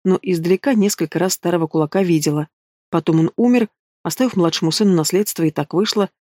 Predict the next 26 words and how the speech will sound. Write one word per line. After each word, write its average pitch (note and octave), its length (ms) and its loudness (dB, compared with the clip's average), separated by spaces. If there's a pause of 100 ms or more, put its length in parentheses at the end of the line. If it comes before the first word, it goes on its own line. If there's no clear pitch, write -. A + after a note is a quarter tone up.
(180)
Прозвище F#3+ 420 2
«Новый D#3+ 220 2
Кулак». D#3 440 0 (320)
Что E3 240 0
еще? D3+ 300 -2 (260)
А, D#3+ 280 2 (460)
есть B3 260 0
младший F#3 300 0
брат E3 220 0
Родион, D#3 480 0 (160)
но, E3 80 0
насколько E3 400 -2
я D#3+ 60 2
знаю, F#3 260 2
он F3 160 2
не F3 100 2
занимается E3+ 520 0
делами. D#3 440 0 (300)
Живет F3+ 240 2
за F3+ 80 0
границей F#3 480 0
и - 20 -20
просто E3+ 300 -4
получает D#3 380 -4
какой-то D#3+ 360 -4
процент. D#3 540 -4